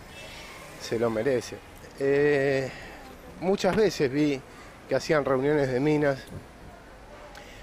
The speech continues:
con chabones festejando que yo iba a perder el lugar donde vivo, ¿no?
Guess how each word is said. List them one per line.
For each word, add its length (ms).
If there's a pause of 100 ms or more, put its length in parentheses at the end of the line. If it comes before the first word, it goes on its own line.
(100)
con 200
chabones 500
festejando 840 (580)
que 100
yo 160
iba 160
a 20
perder 720
el 120
lugar 240
donde 220
vivo, 300
¿no? 160